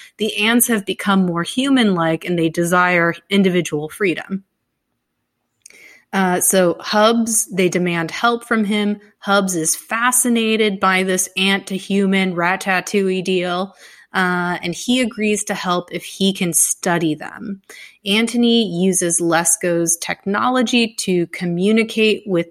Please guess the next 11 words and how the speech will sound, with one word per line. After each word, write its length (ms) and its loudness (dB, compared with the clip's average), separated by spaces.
the 360 0
other 400 -2
ants 420 2
and 160 -2
demand 520 2
safe 440 0
passage, 720 -2
but 180 0
the 80 0
queen 800 2
refuses. 1300 -6